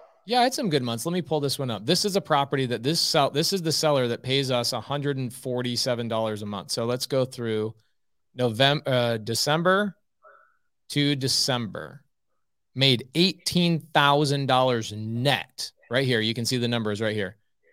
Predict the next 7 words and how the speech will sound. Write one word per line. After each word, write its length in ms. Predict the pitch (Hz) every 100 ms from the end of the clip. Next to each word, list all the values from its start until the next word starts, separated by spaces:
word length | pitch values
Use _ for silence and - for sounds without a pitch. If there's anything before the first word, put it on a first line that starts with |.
| _
Eighteen 440 | 156 165 - 170 143
thousand 400 | 143 147 139 131
dollars 360 | 127 120 107
net 580 | 107 110 123 110 - - _ _ _ -
on 260 | 123 117 117
a 80 | -
property 720 | - 127 123 120 104 101